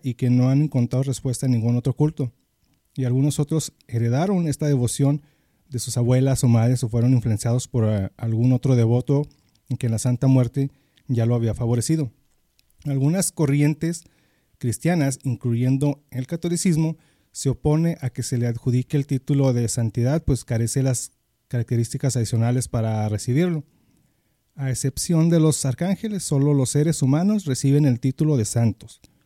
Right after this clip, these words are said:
cuando han llevado una vida en la que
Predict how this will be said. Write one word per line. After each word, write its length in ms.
cuando 840
han 180
llevado 300
una 200
vida 380
en 140
la 80
que 540